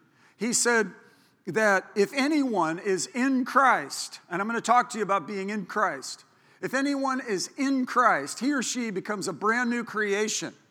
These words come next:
a brand new creature. The old things passed away. And behold, look, new things have come. Behold means look, ponder, consider, pay attention to.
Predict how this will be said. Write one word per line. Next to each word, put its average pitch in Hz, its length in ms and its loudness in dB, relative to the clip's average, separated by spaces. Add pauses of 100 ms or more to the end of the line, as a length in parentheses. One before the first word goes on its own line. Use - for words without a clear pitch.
(440)
a 175 60 -2
brand 262 380 4
new 262 120 0
creature. 226 440 -4
The 175 100 -4
old 277 320 2
things 233 320 0
passed 247 400 2
away. 294 360 4 (680)
And 226 220 0
behold, 247 460 4
look, 269 280 2 (220)
new 269 300 4
things 220 340 -4
have 240 160 -6
come. 277 380 0 (500)
Behold 254 460 2
means 240 280 -2
look, 294 440 -2
ponder, 320 420 0
consider, 208 640 -2
pay 262 200 -4
attention 269 480 -4
to. 156 300 -4